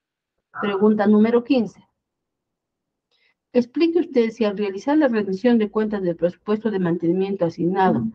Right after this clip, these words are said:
a la institución educativa San Martín de Porres del distrito de Yauli, Huancavelica, lo hizo de conformidad a la ejecución del programa de mantenimiento de infraestructura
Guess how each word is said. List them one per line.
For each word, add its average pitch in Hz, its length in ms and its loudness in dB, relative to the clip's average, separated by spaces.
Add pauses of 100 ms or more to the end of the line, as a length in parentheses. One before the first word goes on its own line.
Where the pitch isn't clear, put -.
(340)
a 190 100 -2
la 190 80 4
institución 185 580 0
educativa 208 540 -2
San 196 180 -4
Martín 180 360 -4
de 185 100 -2
Porres 180 400 0
del 151 140 -6
distrito 180 500 -6
de 165 160 -6
Yauli, 175 300 2
Huancavelica, 180 680 -4 (400)
lo 202 200 -2
hizo 285 320 4
de 190 180 -2
conformidad 190 880 0
a 196 80 -4
la 190 100 2
ejecución 185 560 -2
del 254 160 4
programa 214 380 -2
de 214 100 -2
mantenimiento 185 640 -2
de 220 80 0
infraestructura 180 720 -6